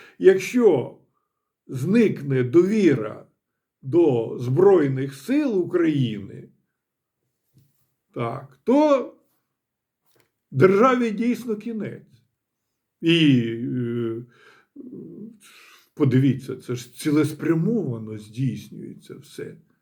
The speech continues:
проти Збройних сил, проти там мобілізації і все останнє. Там, е, такі удари наносяться. Ми ж на це не звертаємо уваги.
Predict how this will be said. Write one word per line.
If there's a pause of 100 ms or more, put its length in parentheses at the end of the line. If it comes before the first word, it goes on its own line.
(460)
проти (600)
Збройних
сил,
проти
там (220)
мобілізації
і
все
останнє.
Там, (920)
е,
такі
удари
наносяться.
Ми
ж
на
це
не
звертаємо
уваги.